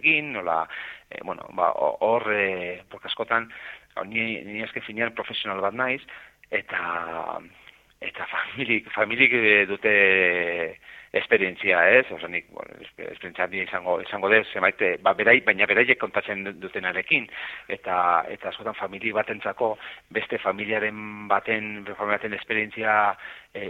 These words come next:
izatea oso, oso, oso importantea dela, ez? Eta orduan gu hortarako, ba, egiten ditugu, ba, taldeak, formazioa, orientazioa, bai, eh? Eta gero, eh,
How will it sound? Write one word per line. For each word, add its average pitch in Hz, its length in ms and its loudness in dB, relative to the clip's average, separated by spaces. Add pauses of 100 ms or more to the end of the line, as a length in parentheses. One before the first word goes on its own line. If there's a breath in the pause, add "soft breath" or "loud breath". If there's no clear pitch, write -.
izatea 104 640 4
oso, 101 340 -2 (320)
oso, 104 240 -8 (300)
oso 117 100 -10
importantea 87 480 -6
dela, 80 240 -6 (160)
ez? 131 80 -14 (460 loud breath)
Eta 117 180 2
orduan 120 240 -6
gu 104 220 4
hortarako, 107 420 4
ba, 90 140 0
egiten 92 180 -10
ditugu, 92 300 -6
ba, 80 100 -8
taldeak, 143 800 0
formazioa, 98 640 2 (260)
orientazioa, 127 560 0 (320)
bai, - 140 -14 (160)
eh? 120 120 -20 (600 loud breath)
Eta 135 180 4
gero, 147 360 4 (920)
eh, 98 560 -2